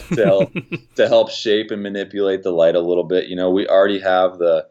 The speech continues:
Speaker 1: color gels and the diffusers and the grids, but now we're actually coming out with snoots and barn doors for the Lume Cube. So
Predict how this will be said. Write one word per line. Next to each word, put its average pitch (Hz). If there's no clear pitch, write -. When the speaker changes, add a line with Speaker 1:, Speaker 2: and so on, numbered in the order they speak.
Speaker 1:
color 120
gels 104
and 101
the 87
diffusers 104
and 87
the 85
grids, 90
but 87
now 90
we're 90
actually 82
coming 87
out 82
with 82
snoots -
and 87
barn 82
doors 95
for 95
the 90
Lume 92
Cube. 180
So 87